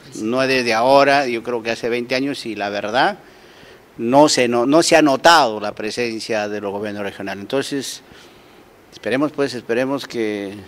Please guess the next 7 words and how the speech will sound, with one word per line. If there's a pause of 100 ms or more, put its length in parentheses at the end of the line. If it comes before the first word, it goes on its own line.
(320)
el, (260)
quien
postule (440)
o
quienes
postulen, (160)
este,